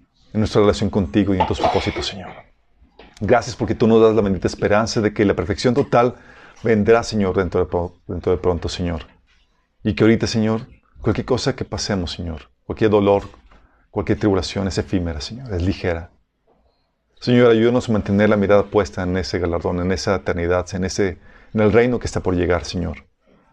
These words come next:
Padre, que no perdamos de enfoque, que no nos abrumemos por la imperfección que nos rodea y que nos,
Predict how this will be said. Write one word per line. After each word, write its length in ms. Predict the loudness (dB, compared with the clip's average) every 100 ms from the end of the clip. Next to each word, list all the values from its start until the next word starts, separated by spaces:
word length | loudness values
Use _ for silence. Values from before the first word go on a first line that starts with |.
| _ _ _ _ _ _ _ _
Padre, 260 | 0 2 2
que 80 | 2
no 160 | 2
perdamos 360 | 2 2 2 -2
de 40 |
enfoque, 300 | -4 -6 -6
que 160 | 0 2
no 240 | 6 4
nos 200 | 2 0
abrumemos 800 | 0 2 2 2 0 -2 -4 -8
por 140 | -6 -4
la 60 |
imperfección 560 | -2 -4 -6 -4 -2 -2
que 100 | -2
nos 160 | -2
rodea 400 | 0 2 2 0
y 60 | -2
que 180 | -4 -4
nos, 540 | -2 -2 -4 -10 -14